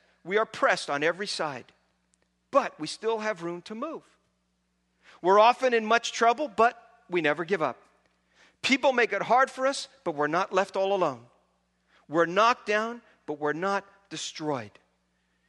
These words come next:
He's saying no matter what we go through, God's sustaining power is always there for us.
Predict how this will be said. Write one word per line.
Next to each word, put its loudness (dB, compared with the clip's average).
He's -6
saying 2
no -2
matter 2
what 0
we -8
go -4
through, -16
God's -2
sustaining -8
power -2
is -8
always -6
there -6
for -10
us. -16